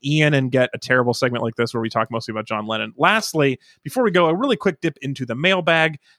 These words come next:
Hannah sent this email a couple weeks ago, and I don't always read compliments, but this one really got to me, so I just wanna share this with you guys, um, and everybody else, just 'cause, like, it made me feel things. So, uh, "Hey, Alex, I'm a, I'm a Meat Buddy and a big fan of both of your podcasts. I started listening a couple years ago, and I've been listening to,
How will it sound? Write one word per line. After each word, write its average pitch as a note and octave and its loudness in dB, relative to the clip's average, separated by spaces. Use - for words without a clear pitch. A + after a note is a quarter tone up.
Hannah G3 2
sent E3 -4
this - -8
email D3 -2
a C3+ -2
couple B2+ -8
weeks D#3 -6
ago, C#3+ 2
and B2+ -10
I B2 -4
don't D3+ 0
always D3 2
read C3 0
compliments, G3+ 0
but D3 -6
this D3+ -6
one D3+ -2
really C#3+ 2
got A#2 -2
to A#2+ -8
me, A2+ -4
so G#2+ -6
I A2 -2
just A#2 -8
wanna A#2+ -2
share A2+ -4
this A2 -8
with - -12
you A2+ -6
guys, A2 -4
um, A2 0
and A2 -8
everybody D3 2
else, G#3 0
just - -10
'cause, C#3+ -2
like, D3 2
it C3 -6
made C3 -2
me C3 -2
feel G#2+ -6
things. G#2+ -12
So, - 2
uh, A#2 2
"Hey, G3+ 4
Alex, E3+ 0
I'm D#3+ 2
a, D#3 4
I'm C3+ -2
a C3 -2
Meat E3 0
Buddy D3+ 2
and B2+ -2
a B2 -2
big D3+ -2
fan C#3+ 0
of A#2 -4
both D3 2
of D#3 -2
your C3 2
podcasts. A2 -2
I A2 -8
started C3+ 0
listening B2+ 0
a A2 -4
couple A#2+ -4
years C3 0
ago, B2 2
and A#2 0
I've A#2 -2
been A#2+ -4
listening B2+ -2
to, - -6